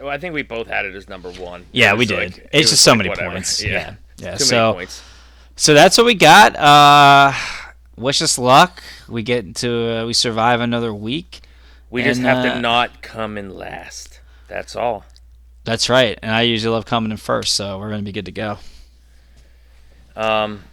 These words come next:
Speaker 1: and then the other weekly N F L thing we're doing here is our DraftKings lineup.
Speaker 2: DraftKings.
Speaker 1: So, again, Drew just wanted me to do it and then comment on it,
Speaker 2: Yes,
Speaker 1: so that's what
Speaker 2: yeah.
Speaker 1: we're gonna do.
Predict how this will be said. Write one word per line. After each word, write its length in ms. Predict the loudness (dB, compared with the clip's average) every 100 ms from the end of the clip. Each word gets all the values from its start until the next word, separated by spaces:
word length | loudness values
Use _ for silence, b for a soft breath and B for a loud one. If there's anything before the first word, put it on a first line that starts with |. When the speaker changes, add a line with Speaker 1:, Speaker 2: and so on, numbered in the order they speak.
| _ -20 _ _ _ _ -20 -16 -8
Speaker 1:
and 160 | -4
then 160 | -4 -2
the 160 | 0
other 200 | 0 0
weekly 460 | -4 -4 -6 -8 -6
N 80 | -6
F 160 | -6
L 80 | -8
thing 180 | -10 -10
we're 100 | -10
doing 200 | -10 -12
here 160 | -10 -10
is 100 | -8
our 80 | -10
DraftKings 580 | -8 -4 -6 -6 -12 -6
lineup. 440 | -2 2 0 0
Speaker 2:
DraftKings. 640 | -2 -2 -4 -6 -6 -6 -8 b b b b b b b
Speaker 1:
So, 360 | -10 -6 -4 -4
again, 440 | -6 -2 -2 -2
Drew 260 | -6 -8 -8
just 240 | -10 -10
wanted 240 | -6 -6 -6
me 320 | -8 -6 -8
to 240 | -12 -20
do 340 | -12 -8 -6 -4
it 180 | -6 -6
and 160 | -10
then 160 | -10 -10
comment 560 | -14 -12 -10 -8 -10 -6
on 60 |
it, 20 |
Speaker 2:
Yes, 240 | 0 2 2
Speaker 1:
so 240 | 0 -2
that's 40 | -4
what 60 |
Speaker 2:
yeah. 180 | -2 -4
Speaker 1:
we're 60 | -4
gonna 160 | -6
do. 260 | -6 -10 -10